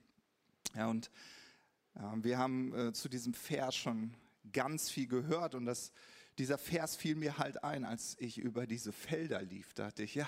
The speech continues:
genau das ist das wahrhaftige Bild, praktisch gesehen, was du mir für mein Leben geschenkt hast, ist wie ein fruchtbares Stück Land, das mich glücklich macht. Und mir fielen dann so diese, diese Schlussfolgerungen, diese Sätze ein,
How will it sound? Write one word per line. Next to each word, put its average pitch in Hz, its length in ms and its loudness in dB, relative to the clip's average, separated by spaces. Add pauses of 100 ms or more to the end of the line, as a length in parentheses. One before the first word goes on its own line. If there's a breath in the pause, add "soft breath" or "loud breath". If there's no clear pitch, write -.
(160)
genau 131 420 2
das 147 200 0
ist - 320 -4
das - 320 -2 (500 loud breath)
wahrhaftige 127 800 0
Bild, 151 800 2 (180)
praktisch - 560 0
gesehen, 147 580 2 (640 loud breath)
was - 180 0
du 127 80 0
mir 123 120 4
für - 160 -2
mein 120 420 4
Leben 135 280 2
geschenkt 117 460 -2
hast, 110 200 -4
ist 113 380 -6
wie 160 160 -2
ein 127 240 -2
fruchtbares 131 960 -4
Stück - 400 -6
Land, 107 500 0
das - 200 -6
mich 107 160 -10
glücklich 107 480 -8
macht. 98 360 -10 (720 loud breath)
Und 127 100 0
mir 127 100 4
fielen 175 240 0
dann 139 120 0
so 123 80 0
diese, 113 360 0
diese 107 280 -2
Schlussfolgerungen, 120 960 2
diese 117 260 0
Sätze - 600 0
ein, 127 320 0